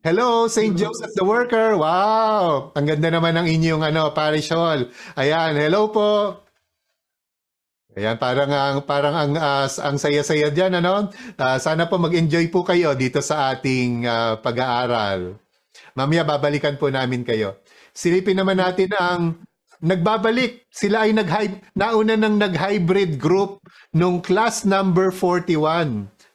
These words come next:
At ngayon, hy-, may hybrid group ulit sila. So, second hybrid group na to mula sa The Our Father Parish. Ah, silipin natin ang The Our Father Parish. Ah, eto sila.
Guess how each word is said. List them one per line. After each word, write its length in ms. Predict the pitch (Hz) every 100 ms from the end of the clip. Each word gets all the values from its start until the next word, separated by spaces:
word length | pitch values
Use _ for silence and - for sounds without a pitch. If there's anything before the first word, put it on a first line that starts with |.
| _
At 160 | 165 175
ngayon, 600 | 170 175 196 202 185 180
hy-, 460 | 175 165 - 160 190
may 120 | 143
hybrid 480 | 160 165 147 156 135
group 400 | 135 156 - -
ulit 240 | 151 147
sila. 360 | - 147 208 190
So, 200 | 147 131
second 520 | 156 151 160 151 123
hybrid 520 | 151 147 131 147 135
group 240 | 135 147
na 120 | 143 135
to 280 | 190 170 - - -
mula 320 | 143 151 175 185
sa 280 | - 170 147
The 120 | 135
Our 400 | 151 196 190 185
Father 840 | 185 151 151 143 147 151 151 143 - - _
Parish. 640 | - 120 117 139 139 120 -
Ah, 400 | 120 110 107 101
silipin 560 | 95 127 127 131 131 127
natin 360 | 127 123 131
ang 80 | 127 120
The 80 |
Our 400 | 127 127 123 127
Father 480 | 120 123 120 120 120
Parish. 680 | 127 127 131 147 175 196 - _ _ _ _ _ 117
Ah, 360 | 110 110 113
eto 280 | 127 120 131
sila. 600 | - 123 135 170 214